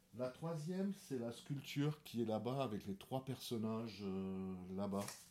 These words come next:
Alors c'est, euh, je me suis, euh, rappelé que les premiers télégraphes, c'était des pantographes,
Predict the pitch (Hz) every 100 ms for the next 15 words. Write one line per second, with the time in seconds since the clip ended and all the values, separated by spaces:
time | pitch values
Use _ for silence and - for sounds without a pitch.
0 | - - - - 110 127 - - 135 139
1 | 131 113 107 104 104 98 95 143 147 -
2 | - - - - - - 117 113 - 139
3 | 151 156 143 123 110 110 101 107 104 101
4 | 95 104 120 120 143 143 127 104 101 98
5 | 104 95 87 - 104 98 120 123 117 117
6 | 110 98 123 - 101 98 92 - 98 98
7 | 95 135 -